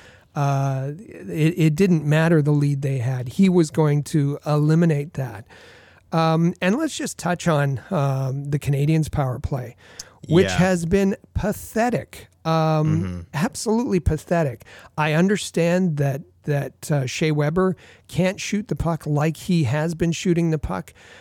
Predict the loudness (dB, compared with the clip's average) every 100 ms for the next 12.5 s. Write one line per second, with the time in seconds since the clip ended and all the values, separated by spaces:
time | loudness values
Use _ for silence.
0 | -10 -4 0 0 0 0 0 0 2 2
1 | 2 2 2 2 0 -2 -8 0 0 2
2 | 0 0 -2 -4 0 0 0 -2 -2 -2
3 | -4 -6 -4 -4 -4 -4 -4 -2 -2 -4
4 | -10 -20 -20 -16 -6 -2 2 4 4 2
5 | 2 2 2 0 0 0 0 -4 -6 -4
6 | -2 0 -2 -2 -2 -2 -2 -4 -4 -6
7 | -6 0 0 0 -2 -2 -2 -2 -2 0
8 | 0 0 2 2 2 2 2 2 0 0
9 | 0 0 0 -2 0 0 0 -2 -4 -8
10 | -18 -20 -20 -12 -2 0 0 0 2 2
11 | 2 0 0 0 0 2 2 2 2 0
12 | 2 2 4 2